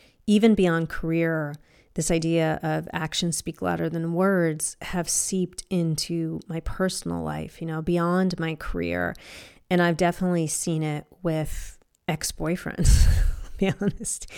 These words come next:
Who hasn't, right? Who hasn't with any of our exes? But again, I remember when I was young, these guys would make promises. One guy in particular, I kept going back to one guy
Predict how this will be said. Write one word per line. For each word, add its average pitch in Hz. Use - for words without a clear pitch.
Who 233
hasn't, 180
right? 160
Who 170
hasn't 160
with 160
any 156
of 160
our 156
exes? 151
But 170
again, 170
I 156
remember 160
when 156
I 143
was 147
young, 165
these 151
guys 156
would 147
make 135
promises. 165
One 202
guy 240
in 208
particular, 143
I -
kept -
going 175
back 151
to -
one 160
guy 156